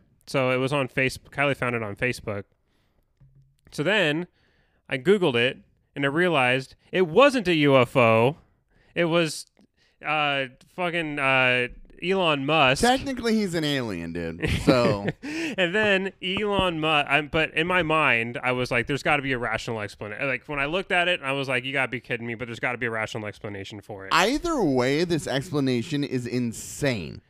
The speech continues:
Speaker 1: Yeah, so what it was is that Elon Musk, uh, Elon Musk had launched a shit ton of satellites,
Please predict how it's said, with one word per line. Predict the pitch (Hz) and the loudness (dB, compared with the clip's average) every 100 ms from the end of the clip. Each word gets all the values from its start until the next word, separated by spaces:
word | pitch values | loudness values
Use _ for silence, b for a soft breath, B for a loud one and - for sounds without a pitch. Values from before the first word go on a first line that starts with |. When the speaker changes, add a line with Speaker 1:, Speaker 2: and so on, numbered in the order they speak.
| _ | _
Speaker 1:
Yeah, | 143 120 104 | -4 -4 -2
so | 165 | 0
what | 160 185 | 4 4
it | 175 | 4
was | 147 143 135 120 | 4 4 4 0
is | 120 | -2
that | 127 - | -2 0
Elon | 139 147 147 127 120 | -2 0 2 0 0
Musk, | 113 113 - - - - - - - - - - | 0 0 -4 -12 -18 -20 -20 -20 -20 -20 -14 -2
uh, | 127 120 113 110 113 - | 2 2 2 -2 -4 -2
Elon | 156 156 139 | 0 2 2
Musk | 131 131 - | 2 0 -6
had | - 135 117 | -2 0 0
launched | 113 117 127 120 117 - | -2 0 2 0 -2 -8
a | 117 | -10
shit | - 143 | -6 -6
ton | 147 123 | -4 -6
of | |
satellites, | - 127 117 110 104 101 - - | -4 -2 -2 -2 -4 -6 -8 -18